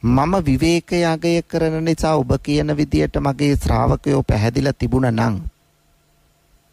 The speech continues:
අනිවාර්යයෙන්ම මම අවිවේකීව කටයුතු කරද්දී මගේ ශ්‍රාවකයෝ මා කෙරෙහි කලකිරීමක් ඇති කරගන්න ඕන.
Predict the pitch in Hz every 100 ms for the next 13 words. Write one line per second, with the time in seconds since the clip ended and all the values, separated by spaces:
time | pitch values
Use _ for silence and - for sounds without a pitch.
0 | _ _ _ _ _ _ 135 147 175 180
1 | 151 123 113 107 104 104 107 117 123 131
2 | 131 - _ _ _ _ _ _ _ _
3 | _ _ _ 143 160 214 233 262 240 -
4 | 170 147 135 - 185 339 359 - - 101
5 | 87 95 127 113 123 - _ _ _ _
6 | _ _ _ _ _ _ 127 120 113 113
7 | 110 - - 147 175 123 - 107 101 98
8 | 107 - _ _ _ _ 117 117 131 156
9 | 147 127 127 120 - - 135 160 - 135
10 | 131 123 123 - 131 - - 117 117 113
11 | 113 113